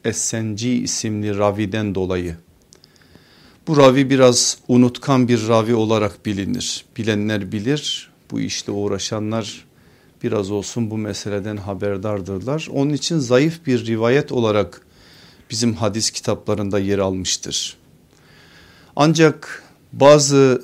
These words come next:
zayıf hadisler taşıdıkları mesaj itibariyle, yansıttıkları asıl mesaj itibariyle de önemlidir.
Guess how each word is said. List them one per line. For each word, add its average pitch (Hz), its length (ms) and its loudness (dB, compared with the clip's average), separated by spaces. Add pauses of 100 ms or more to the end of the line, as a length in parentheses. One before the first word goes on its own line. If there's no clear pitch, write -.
(140)
zayıf 117 480 2
hadisler 110 960 -2 (1080)
taşıdıkları 131 840 2
mesaj 123 460 2
itibariyle, 107 1160 -2 (480)
yansıttıkları 113 1000 -2
asıl 117 420 2
mesaj 110 460 -2
itibariyle 107 960 -2
de 104 80 -4
önemlidir. 107 920 -2